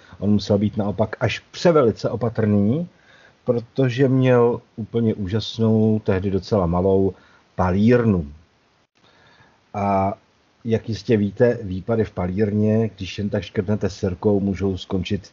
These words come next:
tragicky. Takže nejprve pan, eh, John Walker se musel zbavit svých komodit. Musel nejprve prodat tu palírnu a pak teprve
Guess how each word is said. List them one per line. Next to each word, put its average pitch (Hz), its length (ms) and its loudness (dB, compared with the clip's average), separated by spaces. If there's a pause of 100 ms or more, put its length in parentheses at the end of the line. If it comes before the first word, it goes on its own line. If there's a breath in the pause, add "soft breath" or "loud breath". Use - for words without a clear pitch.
tragicky. 82 680 -6 (1000 soft breath)
Takže 92 500 2
nejprve 98 640 -2 (180)
pan, 87 360 0
eh, 85 460 -2
John 98 380 0
Walker 90 500 -2 (360)
se - 160 -8
musel 92 400 -4
zbavit 78 480 -6 (1000)
svých 98 320 -4
komodit. 87 480 0 (580)
Musel 101 280 0
nejprve 110 400 2
prodat 107 300 0
tu 113 120 -4
palírnu 101 600 2
a 101 80 -10
pak - 300 -6
teprve 82 680 -8